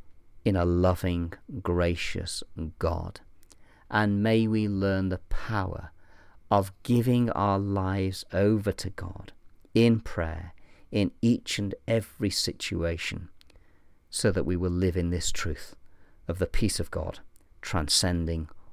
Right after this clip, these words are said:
all understanding and putting a guard over our hearts and our minds in Christ Jesus. So,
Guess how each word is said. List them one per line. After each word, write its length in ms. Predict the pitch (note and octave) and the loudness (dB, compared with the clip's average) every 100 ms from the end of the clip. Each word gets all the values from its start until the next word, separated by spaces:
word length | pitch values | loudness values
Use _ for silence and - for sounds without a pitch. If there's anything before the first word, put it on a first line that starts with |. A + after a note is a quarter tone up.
| - | -2
all 380 | G2+ G2+ G2 F#2+ | 4 6 6 4
understanding 920 | F2+ F2+ - - A2 G2 E2+ D#2 D#2+ - - - - - - | 2 0 0 2 4 4 2 -6 -12 -16 -20 -20 -20 -16 -4
and 180 | F2 - | -4 0
putting 280 | F2+ E2+ | 0 0
a 80 | E2 | -4
guard 520 | - F2+ D#2+ D#2 D#2 - - - - - | 0 0 2 0 -4 -10 -20 -20 -16 0
over 380 | F#2+ F#2 F2+ F2 | 2 2 2 -2
our 220 | - E2+ | -2 -2
hearts 720 | E2 - F2 D#2 - - - - - - - - - | -2 -4 -4 -4 -8 -8 -8 -10 -18 -20 -20 -10 -2
and 140 | F#2+ | 0
our 120 | F2+ | 0
minds 540 | F2 E2+ D#2+ D#2+ D#2+ F2+ | 2 2 0 0 -4 -2
in 180 | D#2+ D#2+ | -4 -4
Christ 480 | - - D#2 D#2 - | 0 2 2 -4 -8
Jesus. 560 | - F2 F2+ - - - - - - - - - - | -8 -6 -8 -8 -8 -8 -16 -20 -20 -20 -12 -10 0
So, 420 | - D3+ C#3 G2 | 6 8 8 8